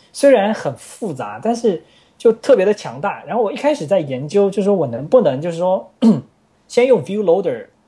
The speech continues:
加载我这个 Vue 的单文件组件，然后我在 view loader 里面把这个C S S、H T M L、JavaScript 全部抓出来，抓出来之后，我想再用另一个 loader 去把它们进行这个二次处理。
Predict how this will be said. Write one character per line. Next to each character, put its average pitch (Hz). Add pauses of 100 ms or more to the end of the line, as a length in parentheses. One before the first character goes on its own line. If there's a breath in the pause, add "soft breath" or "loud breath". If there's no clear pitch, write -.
(100)
加 196
载 143
我 110
这 156
个 110 (640)
Vue 185
的 139
单 196
文 147
件 143
组 98
件， 120 (420 soft breath)
然 147
后 208
我 135
在 196
view 190
loader 240
里 165
面 131
把 117
这 -
个 127
C 185
S 196
S、 190
H 160
T 175
M 156
L、 151
JavaScript 139 (180)
全 127
部 139
抓 110
出 -
来， 92 (320 soft breath)
抓 262
出 285
来 214
之 233
后， 226
我 160
想 110
再 214
用 190
另 269
一 143 (120)
个 107
loader 135
去 123
把 95
它 151
们 139
进 143
行 123 (1120)
这 -
个 127
二 131
次 131
处 127
理。 90